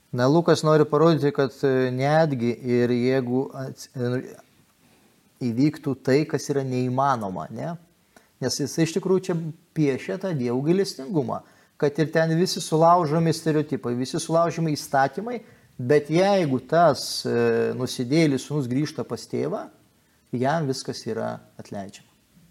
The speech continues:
Bet aišku, turi būti tie atsivertimo žingsniai, apie kuriuos mes kalbėsime. Ir štai keturiolikta eilutė. Jam, i-, jam viską išleidus, smarkus badas kilo toje šalyje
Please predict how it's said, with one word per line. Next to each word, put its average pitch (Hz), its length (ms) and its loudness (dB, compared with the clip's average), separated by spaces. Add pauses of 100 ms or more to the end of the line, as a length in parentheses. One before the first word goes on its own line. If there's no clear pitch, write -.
(200)
Bet 120 180 -4
aišku, 131 240 -2
turi 127 160 -6
būti 131 240 -4
tie 120 140 -4
atsivertimo 117 500 -8
žingsniai, 143 320 -8
apie 104 160 -10
kuriuos 120 260 -6
mes - 180 -10 (260)
kalbėsime. 113 600 -4 (760)
Ir - 180 -6
štai 160 180 4
keturiolikta 143 600 6
eilutė. 123 340 0 (840)
Jam, 143 400 6
i-, 143 260 4 (200)
jam 143 380 4
viską 151 440 2
išleidus, 131 800 0 (640)
smarkus 143 640 2
badas 170 500 6
kilo 175 280 6
toje 131 280 2
šalyje 123 460 0